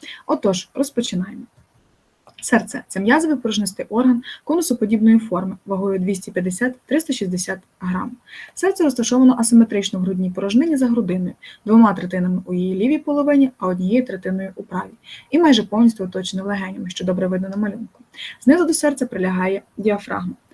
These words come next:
Серце міститься в навколосерцевій сумці, що утворена сполучною тканиною. На її внутрішній поверхні виділяється рідина, що зволожує серце. Серце людини чотирикамерне. Суцільна м'язова поздовжня перегородка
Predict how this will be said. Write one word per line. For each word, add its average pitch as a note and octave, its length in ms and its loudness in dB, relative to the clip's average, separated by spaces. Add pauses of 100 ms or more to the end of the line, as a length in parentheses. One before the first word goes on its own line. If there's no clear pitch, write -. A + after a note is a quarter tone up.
(240)
Серце F4 320 2
міститься D4+ 340 4
в A3+ 40 6
навколосерцевій A3 720 2
сумці, F3+ 480 -6
що - 240 -6
утворена G#3+ 360 4
сполучною F#3 520 -4
тканиною. F#3 500 -6 (280)
На G3+ 100 -2
її G3 160 0
внутрішній C4 440 0
поверхні C4+ 500 2 (120)
виділяється B3 440 2
рідина, G#3+ 380 2 (120)
що - 200 -8
зволожує F#3+ 560 -4 (140)
серце. - 440 -12 (680)
Серце E4+ 300 0
людини D4 280 4
чотирикамерне. A3 760 -4 (200)
Суцільна D#4 380 0
м'язова C#4 380 4
поздовжня B3 440 6
перегородка A#3+ 640 0